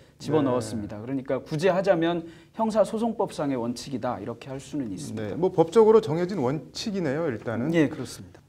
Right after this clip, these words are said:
Speaker 2: 그 형사 사건 이 변호를 뭐 해보셨을 텐데 통상 영장 발부 여부 이런 거 가능성은 뭐 어느 정도는 예측이 가능한 거 아닌가요?
Speaker 1: 예, 영장 발부 여부는 변호인이나
Speaker 2: 네.
Speaker 1: 또는 뭐 판사,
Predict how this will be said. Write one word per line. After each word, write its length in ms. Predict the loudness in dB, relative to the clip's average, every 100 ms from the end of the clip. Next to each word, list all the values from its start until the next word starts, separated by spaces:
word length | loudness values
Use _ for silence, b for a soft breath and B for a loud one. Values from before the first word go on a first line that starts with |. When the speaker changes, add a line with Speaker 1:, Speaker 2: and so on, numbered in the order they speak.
| _
Speaker 2:
그 360 | -6 0 2 0
형사 500 | 0 0 4 6 6
사건 1040 | 4 -2 -6 4 8 8 6 2 0 -2 -4
이 100 | -4
변호를 1120 | -2 0 2 2 0 -2 -4 -6 2 2 2
뭐 180 | 0
해보셨을 580 | -4 -4 -4 -6 -6 -6
텐데 320 | -6 -6 -6 -6
통상 380 | -8 -6 -4
영장 540 | -2 -2 -2 -2 -2 -4
발부 580 | -6 -6 -4 -2 0 0
여부 240 | -2 -4
이런 120 | -4
거 80 | -6
가능성은 760 | -4 -4 -4 -6 -8 -8 -8
뭐 160 | -6 -4
어느 140 | -4
정도는 420 | -2 -4 -4 -4 -2
예측이 560 | -4 -4 -12 -12 -10
가능한 480 | -10 -6 -6 -6 -8
거 80 | -8
아닌가요? 380 | -10 -10 -12 -16 B B 0
Speaker 1:
예, 160 | 2
영장 440 | 2 4 8 8 8
발부 280 | 4 4 2
여부는 640 | 2 0 0 -2 -4 -14
변호인이나 960 | -4 0 2 0 -2 -2 -2 0 -2 -6 -12
Speaker 2:
네. 140 | -6
Speaker 1:
또는 260 | -2 -2 -2
뭐 100 | -4
판사, 440 | -4 -4 -4 -6